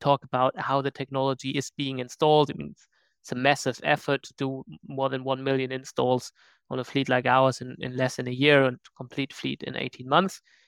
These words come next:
But yes, we're doing this because our customers have clearly voiced several times that this is something they want.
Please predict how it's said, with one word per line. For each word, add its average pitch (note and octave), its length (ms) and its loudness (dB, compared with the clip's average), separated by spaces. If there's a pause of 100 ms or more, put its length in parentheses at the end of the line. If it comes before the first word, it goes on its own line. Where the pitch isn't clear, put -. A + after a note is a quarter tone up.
(140)
But C3 140 0
yes, C#3+ 420 4 (220)
we're C3+ 100 0
doing F3+ 320 8
this D3+ 400 4
because C#3+ 380 0
our C3 200 2
customers C#3 800 0 (300)
have C#3 320 4
clearly D3 560 6
voiced C#3 600 6
several C3+ 440 0
times B2+ 500 -4 (440)
that C3 220 2
this B2+ 360 4
is - 120 -6
something B2 420 -2
they A#2+ 160 -4
want. B2 440 0